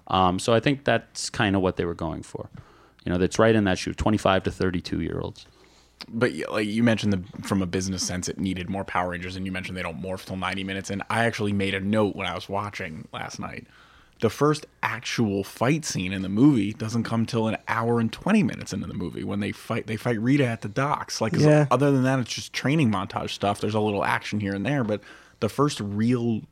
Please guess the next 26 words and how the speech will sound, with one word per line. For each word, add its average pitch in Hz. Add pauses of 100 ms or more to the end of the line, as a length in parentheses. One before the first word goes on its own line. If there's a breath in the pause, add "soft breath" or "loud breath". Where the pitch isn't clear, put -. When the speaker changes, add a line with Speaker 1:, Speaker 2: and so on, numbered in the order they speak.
(120)
Speaker 2:
f-, -
fight 123
scene 104
with 98
stakes -
and 98
a 98
threat 127
is 120
an 127 (140)
hour 180
and 170
twenty 175
<laughs> 180
minutes 190
into 196
the 196
movie. 226 (420 loud breath)
So 139
it, 120
and, 131
you 147
Speaker 1:
Mm. 160
Speaker 2:
know, 143
it, 139
it, -